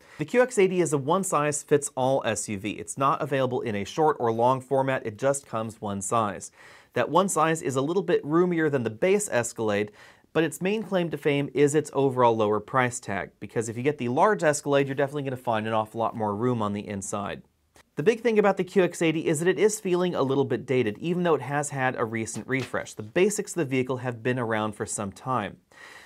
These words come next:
So if I were shopping in this particular segment, even though the Escalade is not exactly a spring chicken, I would probably get the Escalade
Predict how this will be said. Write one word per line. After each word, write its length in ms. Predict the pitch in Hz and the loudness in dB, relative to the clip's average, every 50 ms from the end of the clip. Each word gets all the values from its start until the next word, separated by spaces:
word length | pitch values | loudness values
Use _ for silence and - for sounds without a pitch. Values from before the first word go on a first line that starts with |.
| - _ _ | -20 _ _
So 160 | - - 156 | 2 4 4
if 100 | 143 - | 6 6
I 120 | 196 226 247 | 6 4 4
were 100 | 240 226 | 4 2
shopping 400 | - 220 202 202 202 208 185 180 | 2 4 4 4 4 4 2 2
in 80 | 175 | 0
this 140 | 175 175 - | 0 -2 -2
particular 420 | - 165 - - 160 - 151 135 | -6 -6 -2 -2 -2 -2 -2 -4
segment, 400 | 123 - - 113 101 110 135 143 - | -4 0 0 0 0 0 -4 -6 -4
even 260 | 160 190 202 185 190 | -4 -4 -2 0 0
though 100 | 180 180 | 0 0
the 160 | 165 170 147 | 0 0 0
Escalade 400 | 156 175 175 - 165 160 156 156 | 0 0 -2 -2 -2 0 0 0
is 100 | 156 143 | 0 -2
not 160 | 160 156 160 | -2 -2 -2
exactly 480 | 165 156 139 139 143 139 143 143 147 127 | -2 -4 -2 -2 -2 -2 -2 -2 0 0
a 60 | 110 | 0
spring 340 | 110 - - - 120 113 107 | 0 -2 -2 -2 -2 -2 -2
chicken, 440 | - - 196 190 190 156 143 139 - - | -4 -4 -4 -2 0 -2 -2 -2 -4 -6
I 80 | 156 | -4
would 160 | 165 175 170 | -4 -4 -4
probably 320 | - - 220 220 233 233 208 | -6 -6 -6 -4 -4 -4 -2
get 200 | 170 180 170 170 | -2 -2 -2 -2
the 120 | 170 - - | -6 -4 -2
Escalade 540 | 151 160 156 - - 139 127 123 120 120 | -2 -4 -4 -4 -4 0 2 2 2 2